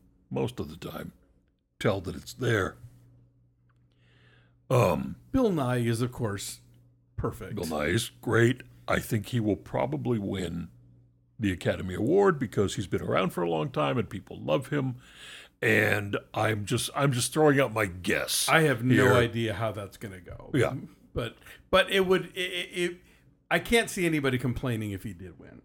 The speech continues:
Speaker 1: Yeah. So, um, here's the problem with the movie. <laughs>
Speaker 2: Ikiru exists. <laughs>
Speaker 1: Ikiru, not only does Ikiru exist,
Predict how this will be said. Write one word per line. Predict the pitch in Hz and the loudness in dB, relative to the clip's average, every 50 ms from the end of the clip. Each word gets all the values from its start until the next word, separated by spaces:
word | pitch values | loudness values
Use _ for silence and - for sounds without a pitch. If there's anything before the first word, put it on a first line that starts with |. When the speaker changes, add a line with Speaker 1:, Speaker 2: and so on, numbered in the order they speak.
| _ - | _ -6
Speaker 1:
Yeah. | 117 104 73 - - _ _ _ _ _ _ _ _ _ _ _ _ _ _ _ _ _ _ _ - | -4 -4 -4 -4 -8 _ _ _ _ _ _ _ _ _ _ _ _ _ _ _ _ _ _ _ -10
So, | - - 170 160 143 131 135 131 - - - | -4 -2 0 2 2 2 2 0 -2 -6 -4
um, | 170 147 143 135 120 107 101 87 - _ _ _ _ _ _ _ _ _ _ _ _ _ _ _ _ - - | 0 2 4 4 2 2 -2 -6 -8 _ _ _ _ _ _ _ _ _ _ _ _ _ _ _ _ -2 4
here's | 147 151 147 123 | 6 6 6 6
the | 123 | 2
problem | 101 - 123 107 98 85 82 82 | -2 -2 0 0 0 -2 -4 -8
with | 85 73 | -8 -10
the | - - | -10 -10
movie. | 78 71 69 - - - - - - - - - - - - - _ _ _ _ _ _ _ _ _ _ - | -10 -10 -10 -8 -8 -8 -8 -8 -12 -18 -20 -20 -18 -18 -18 -18 _ _ _ _ _ _ _ _ _ _ -16
<laughs> | 196 220 - - - _ - | -16 -16 -16 -18 -20 _ -8
Speaker 2:
Ikiru | 175 120 - - 185 175 135 113 110 98 95 | -8 -8 -6 -2 -2 0 0 0 -2 -6 -6
exists. | 95 92 90 90 104 - - - - - - - - - | -10 -10 -12 -14 -14 -12 -12 -12 -12 -10 -6 -4 -4 -4
<laughs> | - - - - 151 - - | -6 -8 -8 -8 -8 -2 0
Speaker 1:
Ikiru, | 156 127 123 - 214 220 202 180 185 - | 0 2 2 4 4 8 8 8 6 6
not | 180 208 220 | 2 2 4
only | 208 180 170 147 | 6 6 6 6
does | 123 123 110 104 | 6 4 4 2
Ikiru | 120 101 - - - 156 143 131 117 - | 0 -4 -6 -6 -2 0 2 2 0 0
exist, | 110 107 98 90 98 101 87 - - | -2 -6 -6 -4 -4 -6 -6 -6 -10